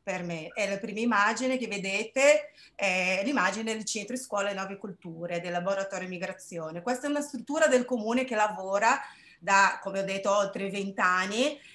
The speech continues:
e propone alle scuole progetti di educazione interculturale,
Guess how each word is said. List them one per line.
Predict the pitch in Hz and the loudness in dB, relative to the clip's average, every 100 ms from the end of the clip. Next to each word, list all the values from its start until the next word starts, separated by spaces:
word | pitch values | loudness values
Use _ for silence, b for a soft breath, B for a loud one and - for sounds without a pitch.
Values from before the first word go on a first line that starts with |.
| B | B
e | 196 190 - | -2 -2 0
propone | 277 269 370 302 214 | 0 4 4 6 4
alle | 202 202 | -2 -6
scuole | - 240 214 196 | -2 2 4 2
progetti | 214 226 277 254 - | 0 0 2 2 2
di | 185 | -6
educazione | 202 226 240 240 311 302 | -6 -4 -4 -2 -2 0
interculturale, | 247 226 - 214 233 226 202 196 214 254 330 | -2 -8 -10 -10 -4 2 4 4 4 4 4